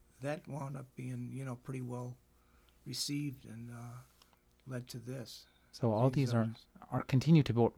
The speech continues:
Speaker 2: to work in nonfiction
Speaker 1: Yeah.
Speaker 2: biography.
Speaker 1: Right.
Speaker 2: I find it interesting that you refer to it as comic book instead of going for the more, uh, auspicious sounding graphic novel.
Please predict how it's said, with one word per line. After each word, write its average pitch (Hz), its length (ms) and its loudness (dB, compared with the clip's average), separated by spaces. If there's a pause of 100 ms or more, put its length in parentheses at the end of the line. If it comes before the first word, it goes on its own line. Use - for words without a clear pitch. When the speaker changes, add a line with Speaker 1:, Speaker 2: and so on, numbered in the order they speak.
(100)
Speaker 2:
to 120 100 0
work 117 240 2
in 104 100 4
nonfiction 104 680 0 (420)
Speaker 1:
Yeah. 104 80 0
Speaker 2:
biography. 101 520 -4 (500)
Speaker 1:
Right. 113 280 -12 (300)
Speaker 2:
I - 80 -4
find 180 240 6
it 143 80 4
interesting 131 500 0
that 110 220 0 (1040)
you 113 280 -2 (300)
refer 120 380 2
to 120 140 0
it 104 80 2
as 101 100 -4
comic 214 380 4
book - 320 -6 (880)
instead 104 360 0
of 101 220 -6 (140)
going 101 280 2
for 98 240 -2
the 98 160 -2
more, 98 440 -2 (560)
uh, 95 240 -8 (1040)
auspicious - 460 -10
sounding 104 440 -2
graphic 101 420 -8
novel. 98 360 -6